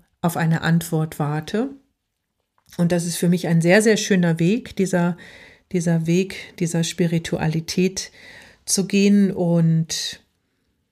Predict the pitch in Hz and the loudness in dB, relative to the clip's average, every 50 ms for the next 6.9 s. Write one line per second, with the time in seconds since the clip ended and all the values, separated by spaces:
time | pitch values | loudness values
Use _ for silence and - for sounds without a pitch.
0 | _ _ _ _ _ _ _ _ _ - 190 180 175 170 160 156 156 160 - 165 | _ _ _ _ _ _ _ _ _ 0 2 4 4 4 2 2 0 0 2 2
1 | 165 165 165 - 175 170 170 - - 170 180 196 214 226 220 214 214 - - - | 0 0 0 0 0 0 0 0 2 2 4 4 4 4 2 2 2 0 0 0
2 | 196 185 185 185 185 185 - 180 185 185 180 170 180 175 170 175 175 185 226 196 | 2 2 4 2 2 0 0 0 2 2 4 4 4 4 2 2 0 -4 -4 -4
3 | 185 170 160 - 180 165 - 170 - - - 165 160 - - - - - _ _ | -2 -2 0 0 -2 -2 -2 -6 -6 -4 -2 -2 -2 -2 -4 -8 -8 -12 _ _
4 | _ _ 311 311 294 311 359 330 240 180 180 160 156 160 - 160 - - 165 - | _ _ -20 -20 -20 -20 -20 -20 -10 -6 -4 -4 -4 -4 -4 -4 -4 -6 -6 -6
5 | - - 165 160 160 160 - - 165 156 156 160 - - 165 156 160 165 180 175 | -4 -2 0 0 0 0 -2 -2 0 0 0 -2 -2 -4 -2 -2 -2 -2 -2 -2
6 | - - 175 - 170 175 185 214 226 220 214 202 190 185 185 185 180 185 | -2 -2 -2 0 2 4 4 4 4 4 2 2 4 2 4 2 2 -2